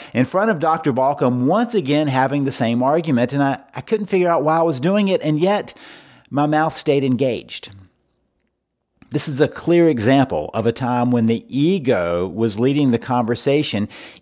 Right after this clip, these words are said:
even though the higher self was yelling for an audience, was asking to be heard, was hoping that there would be something that would come from that.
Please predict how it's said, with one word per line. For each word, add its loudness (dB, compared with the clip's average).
even 2
though 2
the 0
higher 0
self 0
was 0
yelling 2
for 0
an 0
audience, 0
was -2
asking 0
to 2
be 2
heard, 0
was 0
hoping 0
that 0
there 2
would 0
be -2
something -2
that 2
would 0
come -2
from 2
that. -8